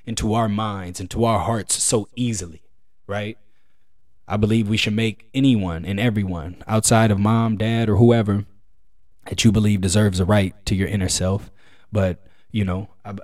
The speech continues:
I believe you need to let those individuals work for it. They need to work with their hands, you know? And I believe that's what, what, what this quote is getting at. Above all else, you have to guard your inner self. You have to guard your heart, for everything you do flows from it. Life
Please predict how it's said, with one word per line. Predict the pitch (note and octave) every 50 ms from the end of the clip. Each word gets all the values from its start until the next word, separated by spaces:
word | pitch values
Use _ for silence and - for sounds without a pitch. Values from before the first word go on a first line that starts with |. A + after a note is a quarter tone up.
| - - -
I | G2
believe | G#2 A2 A2 A2+ A2 G#2+ G2
you | G#2 A2+ A2
need | A2 G#2+ G#2
to | - G2+
let | G#2+ A2 G#2+ G2 - -
those | A#2+ G#2+ G#2+ F#2 G#2+
individuals | G#2 G#2+ F#2+ A2 - - G2 - F2+ E2+
work | E2+ G2 A#2 B2 - -
for | - A2+ G#2 F#2+ D#2+ C#2+
it. | - -
They | G2
need | G2+ A2
to | G#2+ G2+
work | G#2 A2 G#2+ - -
with | - -
their | G#2+ G2+
hands, | G2+ A2+ A#2 A2+ G2+ F2+ E2 - - - - -
you | F#2+ G2 G2
know? | G2 G2+ G2+ G2+ - - - - - - -
And | - F#2
I | F#2
believe | F#2 G2 G#2 G2+ F2+
that's | F2+ G2 G2 - -
what, | G#2+ G2 F#2 G#2 -
what, | A2+ G#2 F#2 - -
what | G2 G2+ F2+ -
this | G2 -
quote | - - G#2 G2 F#2+ F#2
is | E2 D#2+
getting | F2 G2 G2 F#2 F2+ E2+
at. | E2 D#2+ D#2 - - - -
Above | F2 D#2+ F2 G#2 G#2+ G#2 G2+
all | G#2 G#2 G#2 G2+ G2+
else, | G#2+ G#2 F#2 F2 - - - -
you | F2
have | - - G#2+ G#2+ G#2 -
to | - G2
guard | F2 G#2 F#2+ F#2 F#2 F2 -
your | F#2 F2
inner | G#2 G2+ F2 F2 F2+
self. | - - F2+ E2+ D#2 D#2 - -
You | -
have | - - G#2+ G#2 -
to | - G2
guard | F2 G2 F#2+ F#2+ F#2+ E2+ -
your | E2 E2
heart, | - - - A2+ G#2 E2+ D#2 - - - - - - -
for | - - - -
everything | A2+ G#2 G#2+ G#2+ - - A2 G#2 G2+
you | G2+ G2+ F#2
do | E2+ E2+ F2 G#2+ B2+ C3 G2 D#2 C#2 - - - - - - - - - - - - - -
flows | - G2+ G2 G#2 F#2 - -
from | - A2 A#2 A#2+ G2+ -
it. | - - - - - - - -
Life | G2+ A2 A#2+ G#2+ E2 - - - - -